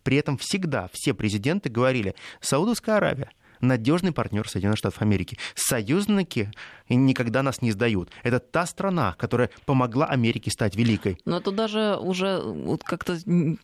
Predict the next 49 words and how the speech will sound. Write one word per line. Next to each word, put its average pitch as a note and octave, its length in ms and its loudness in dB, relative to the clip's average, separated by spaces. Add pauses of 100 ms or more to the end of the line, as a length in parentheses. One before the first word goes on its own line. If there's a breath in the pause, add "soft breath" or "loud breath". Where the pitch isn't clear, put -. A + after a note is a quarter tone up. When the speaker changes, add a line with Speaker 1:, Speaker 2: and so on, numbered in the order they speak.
(420 loud breath)
Speaker 2:
неинтересно G3+ 800 0
обсуждать, A3 440 -2
потому D3 120 -8
что - 140 -2
настолько F#3+ 560 -2
мы D#3+ 160 0
часто D#3 360 -2
говорили, D3 460 0
э, C3 480 0
про C#3+ 140 -4
Саудовскую D#3+ 560 0
Аравию, G#3+ 260 0
мне D#3 140 0
кажется, F#3 300 -4
уже F#3 120 -2
все F#3 240 -2
должны C#3 320 -2
об C#3 160 0
этом D#3 220 -2
помнить. A#3+ 340 0
Но E3+ 80 -2
спасибо, G3 440 -4
Сергей, E3 280 -2
что D#3+ 180 -6
ты E3+ 120 -2
сказал, G#3+ 240 -2
потому E3+ 160 -4
что - 140 -2
наверняка F3 500 0
еще A3+ 280 -4
есть E3+ 280 -4
люди, E3 180 -2
которые D#3 400 -2
не D#3 120 0
знают E3 420 -2
о B2+ 40 -10
том, B2+ 200 -6
что - 160 -8
в - 40 -8
Саудовской C#3+ 600 -2
Аравии G3+ 360 -2 (480 loud breath)
вообще, D3 300 -2
в - 60 -8
принципе, G3 440 -2
с C#3 60 -6
правами D#3+ 400 -2
человека, D#3+ 540 0
если D#3 300 -2
уж D#3 200 2